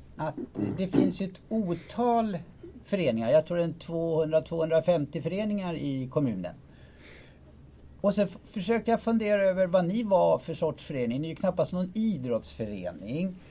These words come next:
Och sen inte sån här intresse, ja, kanske ni skulle säga det, men alltså, jag tänkte då på bridge och schack och akvarier och såna här saker.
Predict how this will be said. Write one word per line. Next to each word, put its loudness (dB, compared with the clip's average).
Och -4
sen 4
inte -4
sån -2
här 4
intresse, 4
ja, 0
kanske -4
ni -2
skulle -8
säga 2
det, 0
men -2
alltså, 0
jag 4
tänkte -2
då -2
på -2
bridge -4
och -4
schack 0
och 2
akvarier 4
och 0
såna -6
här -4
saker. -4